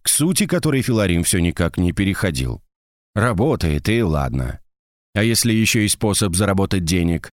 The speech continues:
и сохранить у себя уникальную технологию, так вообще замечательно. Ты оттуда узнал о защитных свойствах кожи виверн?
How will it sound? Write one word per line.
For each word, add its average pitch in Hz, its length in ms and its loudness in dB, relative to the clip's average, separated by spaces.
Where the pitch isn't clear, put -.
и 104 180 0
сохранить 170 580 0
у 170 40 2
себя 151 300 0
уникальную 131 560 2
технологию, 123 760 2
так 101 320 0
вообще 104 560 0
замечательно. 65 840 -2
Ты 139 80 2
оттуда 127 400 0
узнал 73 440 0
о 82 60 2
защитных 87 520 0
свойствах 92 600 0
кожи 98 320 0
виверн? 82 480 -2